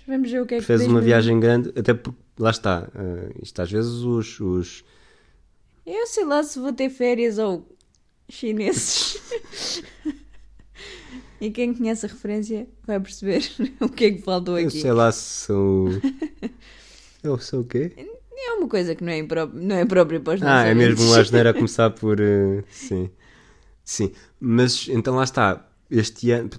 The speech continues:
Speaker 2: toda a gente
Speaker 1: Mas
Speaker 2: diz
Speaker 1: é porque,
Speaker 2: que
Speaker 1: imagina, se noutra altura, um mês também espetacular, no Vietnã. E o Vietnã em dezembro, em novembro, dezembro,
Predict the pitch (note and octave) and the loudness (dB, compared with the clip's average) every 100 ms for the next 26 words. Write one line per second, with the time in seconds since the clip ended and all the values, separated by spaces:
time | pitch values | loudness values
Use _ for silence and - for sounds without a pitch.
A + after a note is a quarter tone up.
0 | - - F2+ G2 G2+ G#3+ C4 B3 A#3+ - | -12 -2 2 2 2 4 4 4 0 0
1 | B3+ C4 C4 F#3+ F#3 F#3+ F#3 - G#3+ A3+ | 0 -2 -2 -4 -4 -8 -12 -8 -4 -4
2 | A3+ G#3+ G#3 F3 F3 - G3+ G#3 G#3+ F3+ | -2 -4 -4 -6 -6 -8 -6 -2 -2 -2
3 | F#3 F3+ F#3 G#3 G3 F#3+ F#3 F#3+ G3 G#3 | -6 -10 -8 -8 -8 -8 -10 -8 -8 -8
4 | C#4+ - _ _ _ G#3 B3 C4+ C4+ C#4+ | -10 -16 _ _ _ -8 -4 -6 -6 -6
5 | C#4 A3+ A#3+ - _ _ _ _ _ _ | -6 -6 -8 -14 _ _ _ _ _ _
6 | _ - _ _ - _ _ _ _ _ | _ -20 _ _ -20 _ _ _ _ _
7 | _ _ A3+ G#3+ A#3 A#3+ A#3+ A#3+ A3 F#3+ | _ _ -2 0 0 0 -2 0 0 0
8 | A3 G#3+ A3+ A3+ B3+ - G3 G3+ A3 G#3 | -2 0 -2 -4 -8 -8 -6 -4 -4 -4
9 | F#3+ F#3+ G3 G3+ G#3+ | -6 -8 -6 -6 -8